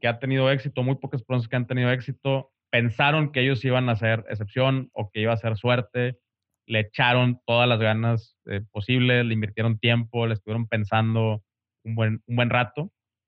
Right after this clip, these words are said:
Eh, entonces, es-, este pedo no sucede. Y si sucede, eh,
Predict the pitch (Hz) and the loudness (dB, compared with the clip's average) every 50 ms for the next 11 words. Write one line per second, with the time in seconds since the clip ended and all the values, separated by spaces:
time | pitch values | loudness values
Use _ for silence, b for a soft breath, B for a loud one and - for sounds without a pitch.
0 | _ _ _ _ _ _ _ _ _ _ _ - - 110 113 110 104 92 95 - | _ _ _ _ _ _ _ _ _ _ _ -2 0 2 2 4 2 2 -2 -4
1 | _ - 117 113 110 135 135 135 110 - _ _ _ _ _ _ _ _ _ - | _ -2 0 2 2 4 2 2 0 -2 _ _ _ _ _ _ _ _ _ -2
2 | - 123 127 117 - - _ _ - 123 123 117 - 147 139 - 139 135 135 135 | 0 2 2 2 -2 -6 _ _ -2 -2 -2 0 -2 -4 -2 0 2 4 4 4
3 | 135 135 131 113 143 120 - 120 117 113 113 113 120 113 131 127 110 127 117 - | 4 2 2 0 0 0 2 2 4 4 4 4 2 2 0 -2 -2 -2 0 2
4 | 165 165 175 190 196 196 202 202 196 - _ _ _ _ _ _ _ _ _ _ | 2 4 4 4 4 4 4 2 0 -6 _ _ _ _ _ _ _ _ _ _
5 | _ _ _ _ _ _ - - 120 120 117 117 | _ _ _ _ _ _ -2 0 2 2 2 0